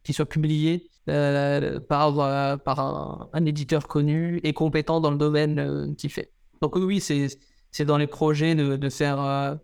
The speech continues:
en fait, dans mes projets, si tu veux, pour être totalement, euh, clair, il y a, il y a les fonds propres et, euh, les chiffres d'affaires, il y a l'éditeur et il y a une levée de fonds. Je suis en train de réaliser en ce moment une levée de fonds de, de cent cinquante mille euros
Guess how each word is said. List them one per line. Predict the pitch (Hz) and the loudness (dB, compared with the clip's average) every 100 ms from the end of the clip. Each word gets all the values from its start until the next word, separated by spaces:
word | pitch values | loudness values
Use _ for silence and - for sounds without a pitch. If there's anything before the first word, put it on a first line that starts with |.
| _ - | _ -8
en | 156 | -2
fait, | 214 | 0
dans | 180 | 2
mes | 160 | 2
projets, | 156 165 165 180 | 2 2 2 2
si | 190 | -4
tu | - 156 | -4 -2
veux, | 156 170 | 0 0
pour | 175 151 | 0 0
être | - | 0
totalement, | 151 151 151 147 147 143 - - - - - | 0 0 0 0 -2 -8 -12 -18 -20 -16 -4
euh, | 143 | -4
clair, | 143 156 185 - - - - | 0 2 2 -2 -16 -14 -2
il | 156 | 0
y | |
a, | 147 | 2
il | 147 | 2
y | |
a | |
les | 151 151 | 2 0
fonds | 156 156 | -2 -4
propres | - 160 156 - | 2 2 2 -2
et, | 143 139 | -2 0
euh, | 139 - - | -4 -6 -10
les | 208 151 | -4 -2
chiffres | - 147 | 0 0
d'affaires, | 135 165 190 - - | 0 2 0 -2 -2
il | 160 | 2
y | |
a | |
l'éditeur | 156 147 151 170 190 - - _ _ _ | 2 0 -2 0 0 -2 -18 _ _ _
et | 151 | 0
il | |
y | 170 | 2
a | |
une | 160 | 4
levée | 160 160 175 | 2 4 2
de | 175 | 0
fonds. | 165 143 - _ | -4 -4 -8 _
Je | - | -4
suis | 143 | -2
en | |
train | - 147 | 0 0
de | |
réaliser | 147 165 165 160 | 2 2 2 2
en | - 185 | 2 0
ce | 175 | 0
moment | 180 175 170 | 0 0 0
une | 151 | 2
levée | 147 147 | 2 0
de | 147 | 0
fonds | 175 156 | -2 0
de, | 143 | 0
de | 143 139 | -2 -2
cent | 170 | -2
cinquante | 160 165 165 - | 0 -2 -2 -2
mille | 156 | 0
euros | 156 147 156 | 0 0 -4